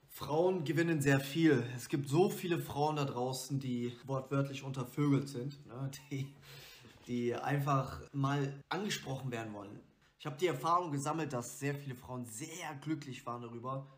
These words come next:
auch mal angesprochen zu werden. Ich kann eine kleine Story erzählen. Und zwar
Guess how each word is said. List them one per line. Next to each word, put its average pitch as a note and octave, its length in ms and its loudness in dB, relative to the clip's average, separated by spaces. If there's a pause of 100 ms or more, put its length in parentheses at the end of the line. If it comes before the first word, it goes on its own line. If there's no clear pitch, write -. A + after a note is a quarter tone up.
(100)
auch B2 140 -14
mal A#2+ 100 -8
angesprochen B2 540 -10
zu - 120 -20
werden. G2 140 -16
Ich - 60 -20
kann F3 120 -10
eine F3 60 -6
kleine D#3 240 -4
Story D3 320 0
erzählen. A2 380 -6 (120)
Und - 120 -20
zwar C3+ 400 -4